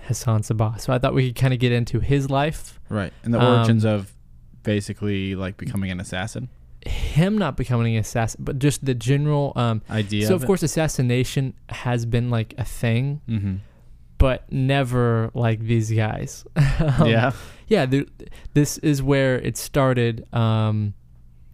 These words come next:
Speaker 1: where people were trained, and the whole warfare of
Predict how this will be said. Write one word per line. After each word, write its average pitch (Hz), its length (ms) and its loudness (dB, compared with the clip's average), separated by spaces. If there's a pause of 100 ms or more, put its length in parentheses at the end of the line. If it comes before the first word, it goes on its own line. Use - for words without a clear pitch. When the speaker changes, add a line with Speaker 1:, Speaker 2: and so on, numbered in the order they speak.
(120)
Speaker 1:
where 117 160 -2
people 120 380 2
were 110 120 2
trained, 120 680 0 (360)
and 120 120 2
the 117 60 4
whole 123 340 2
warfare 117 720 2
of 113 480 0